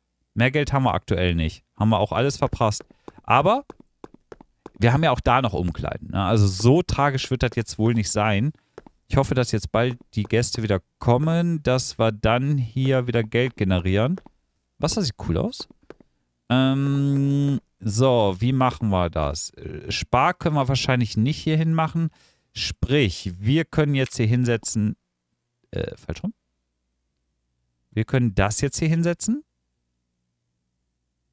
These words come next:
Moment. Ja. Zwei Stück hatte ich gekauft, ne?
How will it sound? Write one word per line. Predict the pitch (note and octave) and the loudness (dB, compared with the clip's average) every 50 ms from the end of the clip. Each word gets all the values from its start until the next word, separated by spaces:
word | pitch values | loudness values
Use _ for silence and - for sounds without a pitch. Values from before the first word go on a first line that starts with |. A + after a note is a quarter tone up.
| _ - | _ -4
Moment. | G2+ A2+ D3+ G#3+ - - _ _ _ _ _ _ _ _ _ _ _ _ _ _ _ _ _ _ _ - - - - - - _ _ _ - | -2 -2 -2 -4 -8 -12 _ _ _ _ _ _ _ _ _ _ _ _ _ _ _ _ _ _ _ -2 -2 -2 -2 -4 -16 _ _ _ -4
Ja. | - E2 G2 - - _ _ _ _ _ _ _ _ _ _ _ _ _ _ _ | -2 0 0 0 -2 _ _ _ _ _ _ _ _ _ _ _ _ _ _ _
Zwei | - - - D#3+ F3+ | -6 0 2 2 2
Stück | - - C#3+ - | 4 0 0 0
hatte | B2+ A#2 - - | 0 -2 -2 -8
ich | - | -14
gekauft, | _ - - A2 G2 F2+ - - | _ 0 2 2 2 2 2 0
ne? | A#2 C#3 F3+ F#3+ | 0 0 0 -2